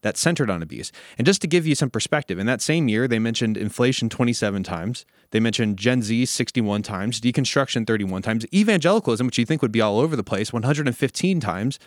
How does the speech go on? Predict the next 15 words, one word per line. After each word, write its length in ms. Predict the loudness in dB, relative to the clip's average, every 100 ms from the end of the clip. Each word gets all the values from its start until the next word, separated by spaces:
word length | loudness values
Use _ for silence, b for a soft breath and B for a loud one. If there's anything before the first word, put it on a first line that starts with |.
| B B B
L 140 | 2 4
G 120 | 2
B 160 | 0
T 260 | 0 0 2
issues 320 | 2 2 -2
fifty-six 520 | -4 -4 -2 -2 -2
times, 400 | -2 -2 0 -2 -6 B B
the 80 | 4
word 200 | 4 4
digital 280 | 2 2
one 120 | 2 0
hundred 260 | 0 0
and 100 | 0
two 160 | 2 0
times, 380 | 0 -4 -4